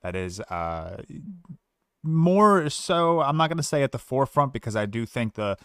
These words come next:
the sexual liberation and, and that aspect of this film is more so in the forefront, but religion is right there with it, like you said. Um, but yeah, like I said, I think Yorgos is just,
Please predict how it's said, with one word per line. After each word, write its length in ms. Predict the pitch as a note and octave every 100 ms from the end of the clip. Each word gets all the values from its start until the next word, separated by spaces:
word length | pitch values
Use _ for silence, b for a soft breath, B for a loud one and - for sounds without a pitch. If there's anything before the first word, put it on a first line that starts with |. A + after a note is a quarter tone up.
| b
the 80 | -
sexual 480 | G#2+ B2+ A2 B2 A2
liberation 800 | A2 G#2 G#2 G#2 G2+ A2+ G#2 G2+
and, 340 | F2+ F#2 F#2
and 240 | F#2 F#2 F2+
that 160 | F#2
aspect 460 | F#2 F#2 - F#2 -
of 60 | F2+
this 160 | F2+
film 260 | - F#2+ F2
is 100 | F2
more 300 | F#2+ G2 G2
so 400 | - A2+ G2+ G2+ B B
in 120 | A2+ A2
the 80 |
forefront, 600 | - A2 A2+ - B2+ C3 -
but 200 | G#2 F#2 b b b -
religion 480 | G2+ A#2 F#3 C3+ A#2+
is 160 | G#2 G2+
right 200 | G#2+ -
there 160 | G2 F2+
with 240 | F#2+ G2
it, 100 | F#2
like 300 | F2 F2 -
you 80 | F2
said. 360 | - F2+ F2+ - b b -
Um, 800 | G2 F#2 F2+ F2+ F#2 G2+ B2 A#2+
but 140 | B2+ A#2+
yeah, 200 | B2 G2+
like 200 | C3 C#3
I 100 | A#2
said, 180 | - F2
I 80 |
think 260 | G2+ D#3 A2+
Yorgos 480 | B2 C3+ B2+ A#2+ A2+
is 140 | G#2+
just, 320 | G2+ G2+ -